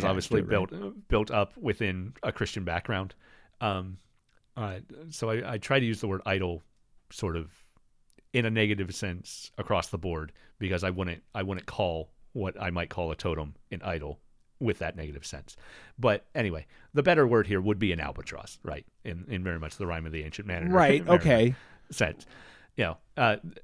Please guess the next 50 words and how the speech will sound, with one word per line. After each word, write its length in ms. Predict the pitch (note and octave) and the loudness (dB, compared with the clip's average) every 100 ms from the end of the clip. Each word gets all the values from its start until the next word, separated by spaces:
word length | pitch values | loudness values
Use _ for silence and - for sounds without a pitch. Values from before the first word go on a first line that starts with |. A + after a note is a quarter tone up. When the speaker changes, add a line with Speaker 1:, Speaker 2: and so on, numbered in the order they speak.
| - | -12
Speaker 2:
the 220 | F#3 D3+ | 6 8
wallet 320 | D3 C3+ G#2+ | 10 10 6
has 140 | F#2+ F2+ | 2 -2
become 220 | G2+ F2+ | -2 -2
an 80 | E2+ | -2
albatross 520 | F2 D2+ - C#2+ - | -4 -8 -8 -8 -8
to 80 | - | -8
him, 220 | - D#2 - - | -8 -12 -16 -14
right? 160 | - - _ - - - - | -12 -12 _ -20 -20 -20 -6
It 140 | G#2 | -2
is 100 | F#2+ | 0
a 80 | G2+ | 0
thing 280 | - A2 G2+ | 2 2 2
that, 200 | F2+ E2+ _ | -2 -4 _
that 240 | G#2 F2 - | -6 -6 -2
he 140 | A#2 | 0
did 220 | A2 B2 | 6 6
in 100 | A2 | 6
the 80 | G#2 | 2
moment, 580 | A#2 C3+ G#2+ G2 - - - _ _ | 4 4 4 2 -2 -14 -16 _ _
feeling 360 | - A#2 G2 F#2 | -4 0 0 2
like 160 | F#2 G2 | 0 0
it 80 | |
was 140 | F#2+ F2+ | -2 -2
the 100 | F#2+ | -2
right 180 | F2 D#2+ | -2 -4
thing 200 | F2+ E2 | -6 -4
to 100 | E2+ | -2
do 260 | E2+ D#2 - - - | -2 -2 -10 -16 -2
for 140 | G#2 | 2
whatever 340 | F2+ E2+ F2 | 2 0 -2
reason. 380 | E2+ D2+ D#2 D2 - _ _ - | -4 -6 -8 -12 -14 _ _ -6
Uh, 200 | E2 D#2+ - | -4 -4 -6
obviously, 460 | F2 D#2+ - D#2 D#2 | -4 -4 -6 -6 -6
it, 80 | - | -8
it 220 | - - - | -12 -12 -4
was 220 | E2+ F2 | -4 -2
not, 340 | F2 E2+ - - - - | -4 -4 -12 -16 -18 -8
but, 340 | G#2+ F2+ D#2 _ - - - _ | -2 -2 -4 _ -20 -20 -20 _
but 140 | C3 G#2 | 2 2
it 60 | G2+ | 2
became 260 | F#2+ G#2+ | 0 0
a 60 | F2+ | 0
sign 340 | G#2+ F2 E2+ E2+ | -2 -2 -4 -6
of, 280 | D#2+ D2+ D2+ - - - _ | -8 -8 -16 -20 -20 -20 _
of 180 | - F2 - - - - | -10 -10 -10 -20 -20 -6
continuing 480 | - C3 C#3 G#2+ F#2 | 0 2 2 2 0
regret 340 | F2 D#2+ E2 - | -2 -4 -8 -10
to 120 | F2 | -14
him. 140 | F2 | -12